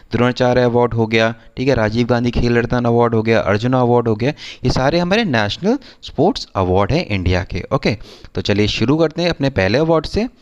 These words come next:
हमारा पहला अवार्ड है राजीव गांधी खेल रत्न अवार्ड, ठीक है।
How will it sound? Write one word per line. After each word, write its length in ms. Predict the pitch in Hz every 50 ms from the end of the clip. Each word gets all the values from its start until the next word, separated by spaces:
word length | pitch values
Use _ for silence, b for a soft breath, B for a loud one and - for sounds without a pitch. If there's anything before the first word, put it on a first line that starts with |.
| B B B B B B B B
हमारा 260 | - 113 120 165 208 226
पहला 320 | - 143 120 110 120 160
अवार्ड 200 | 190 190 180 190
है 80 | 214 214
राजीव 440 | - 113 104 104 104 110 156 190 185
गांधी 300 | 170 185 175 175 180 233
खेल 360 | 226 - - - 147 170 196 165
रत्न 280 | 151 151 - 196 226 - - -
अवार्ड, 320 | 101 92 95 92 87 - - -
ठीक 120 | 190 -
है। 80 | 175